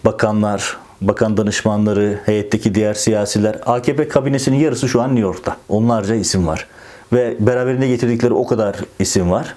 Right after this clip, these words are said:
Bu kadar insan, yani yüzlerce oda demek. Korumalar, danışmanlar, milletvekilleri, bir sürü isim söz konusu heyette.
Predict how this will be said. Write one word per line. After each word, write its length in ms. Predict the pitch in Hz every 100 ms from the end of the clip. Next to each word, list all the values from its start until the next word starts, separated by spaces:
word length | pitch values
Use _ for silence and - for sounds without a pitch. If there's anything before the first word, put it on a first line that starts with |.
| -
Bu 60 | 135
kadar 260 | 170 151 120
insan, 400 | 110 - 110 156 - - -
yani 180 | 107 110
yüzlerce 760 | 117 117 127 143 113 123 127 -
oda 240 | 101 104
demek. 340 | 80 76 - - -
Korumalar, 580 | 107 104 101 98 98 98 107 98
danışmanlar, 720 | 98 98 104 101 104 101 101 - - - - -
milletvekilleri, 960 | 101 107 101 98 107 101 101 104 104 107 -
bir 200 | 127 180
sürü 260 | 139 131 143
isim 320 | 117 120 107 -
söz 240 | 98 92
konusu 420 | 95 90 135 131 -
heyette. 480 | 107 95 - 82